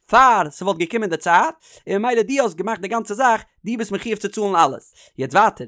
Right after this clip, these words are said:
דאס פארעמפעט זאקלט דער בראס, פאר וואס טאג איז עס א חידוש, דאס איז דער בראס, דו געזאגט, אבער ליידע איז נאך אלץ שווער, אוי, וואס אזוי, אויב עס טאג א חידוש, איז פאר וואס זאגט מען נישט, אז דאס איז טאג דער חידוש פון דער משנה, אז פון דער זאך זיי רעדן משנה, פשט דאס, דער משנה זאגט, איך שארט ביי מקצת ניסקוי, חפתי ביי תשלומי ניסקוי, קייך שקל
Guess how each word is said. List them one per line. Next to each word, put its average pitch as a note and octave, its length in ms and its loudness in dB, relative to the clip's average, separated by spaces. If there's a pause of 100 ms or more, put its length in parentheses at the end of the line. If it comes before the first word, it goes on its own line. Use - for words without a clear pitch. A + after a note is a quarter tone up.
(200)
דאס F#3 400 -6
פארעמפעט F#3 500 -6
זאקלט G#3+ 320 -4
דער D#3 100 -6
בראס, F#3 380 -2 (340)
פאר D3+ 120 -2
וואס A3+ 160 -6
טאג G3 220 0
איז D#3+ 160 -8
עס D3 100 -6
א D3+ 40 -2
חידוש, D#3 420 -8
דאס F3 140 -10
איז E3+ 60 -10
דער E3 60 -8
בראס, F#3+ 260 0
דו F3 120 -4
געזאגט, F3 280 -4
אבער B2 140 -10 (120)
ליידע F#3 260 -2 (200)
איז C#3+ 120 -10
נאך D3 160 -4
אלץ A3+ 180 0
שווער, G#3 340 0 (180)
אוי, C4 140 2
וואס F#3+ 140 0
אזוי, D3+ 340 -2 (120)
אויב C#4 260 0
עס F3 140 -6
טאג G#3+ 280 0
א D3+ 100 -4
חידוש, C#3+ 600 -8
איז C#3 100 -10
פאר D#3+ 120 -4
וואס A#3 120 -8
זאגט A#3 160 -8
מען G3+ 120 -2
נישט, E3 180 -4
אז D3+ 60 -10
דאס G3 180 -4
איז F#3+ 80 -16
טאג F#3 160 -4
דער G3+ 120 -10
חידוש G3 200 -6
פון F#3+ 80 -4
דער D#3+ 100 -2
משנה, C#3+ 200 -8
אז C#3+ 60 -12
פון D#3 80 -10
דער D3+ 80 -4
זאך G#3 220 -2
זיי G3+ 100 -8
רעדן F3 200 -6
משנה, C3+ 280 -8 (200)
פשט D3 140 -4
דאס, F#3+ 200 -2
דער D#3+ 140 -6
משנה D#3+ 180 -6
זאגט, E3 160 -12
איך - 100 -16
שארט E3+ 260 -2
ביי D#3+ 120 -6
מקצת E3 320 -12
ניסקוי, E3+ 260 -4
חפתי E3+ 300 -4
ביי D#3+ 120 -12
תשלומי E3 300 -6
ניסקוי, E3 240 -8
קייך E3 200 -4
שקל E3+ 200 -6